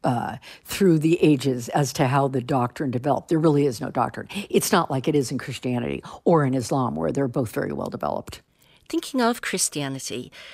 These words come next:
Speaker 2: it tends to think of heaven as where God lives, <laughs> you know, like, "Our Father who art in heaven," um, with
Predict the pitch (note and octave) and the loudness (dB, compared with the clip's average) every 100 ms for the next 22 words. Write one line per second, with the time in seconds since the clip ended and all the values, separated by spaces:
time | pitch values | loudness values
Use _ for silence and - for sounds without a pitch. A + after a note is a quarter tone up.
0 | - - _ _ - C4 - - D#4 D#4+ | -20 -20 _ _ -4 -4 -4 -4 -2 -2
1 | - C4 C4 B3+ A3 G#3+ A3 F#3 D#3+ - | -4 -2 -2 -2 -4 -4 -4 -4 -4 -2
2 | E3 D#3+ - - _ _ _ E3 G3 F#3+ | -2 0 0 0 _ _ _ -4 0 0
3 | F#3+ F#3 _ F3 E3 D#3+ - - F3+ E3 | 0 -4 _ -4 -4 -4 -8 -4 -2 -2
4 | B2+ - - - - F3 G3+ F3+ F#3 - | 0 0 0 -2 -6 -2 0 0 -4 -10
5 | - - E3+ D3+ - - E3 D#3 D#3 D3 | -14 -6 -4 -4 -6 -4 -2 -2 -2 -2
6 | D3 - - - G3 F3 E3 D#3+ E3 D#3 | -2 -6 -10 -2 2 4 2 0 -2 -2
7 | E3 - C#3+ - - - - - F#3 F3+ | -4 -4 -8 -10 -14 -16 -8 0 4 6
8 | F#3 F3+ - | 4 2 0